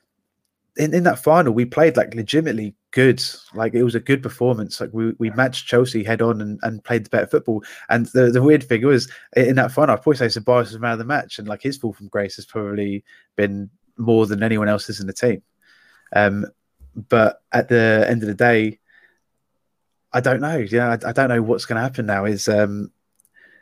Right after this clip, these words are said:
when it comes to the style of play we're gonna do, we're just,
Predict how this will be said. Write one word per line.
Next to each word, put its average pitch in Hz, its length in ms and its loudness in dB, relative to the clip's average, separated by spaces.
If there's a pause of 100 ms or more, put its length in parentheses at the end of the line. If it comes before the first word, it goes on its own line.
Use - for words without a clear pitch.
(1160)
when 120 140 2
it 110 60 -2
comes 120 340 -4
to 117 180 4
the 107 80 -2
style 113 300 0
of - 80 -6
play 117 180 2
we're 110 60 2
gonna 113 180 2
do, 110 360 4 (280)
we're 113 120 4
just, 117 220 -2